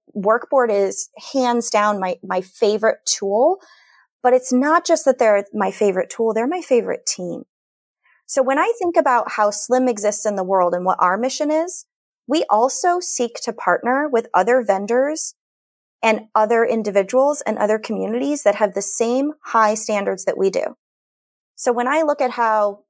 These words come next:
the Workboard team is run and how their C E O cascades up and down their business and how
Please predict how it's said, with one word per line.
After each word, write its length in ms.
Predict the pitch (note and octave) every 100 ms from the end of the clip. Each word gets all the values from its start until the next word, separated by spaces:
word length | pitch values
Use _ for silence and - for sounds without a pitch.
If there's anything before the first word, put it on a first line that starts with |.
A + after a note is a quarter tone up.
| _ -
the 180 | G#3
Workboard 500 | G3+ A#3 B3 A#3+ G#3
team 240 | - A3 F#3+
is 160 | F#3
run 380 | F#3+ G3 F3+ F3
and 160 | - G3+
how 140 | G#3
their 180 | F#3+ B3+
C 200 | C#4 C#4+ - B3+
E 60 | A3+
O 400 | G#3 F3 F3 - _ -
cascades 680 | A3+ G#3+ - A#3+ F#3+ F3 -
up 140 | G#3+ A#3
and 120 | A3+
down 200 | G#3 G3+
their 140 | F#3+
business 500 | F#3 F#3 - - - -
and 140 | G3
how 360 | G#3 G3 G3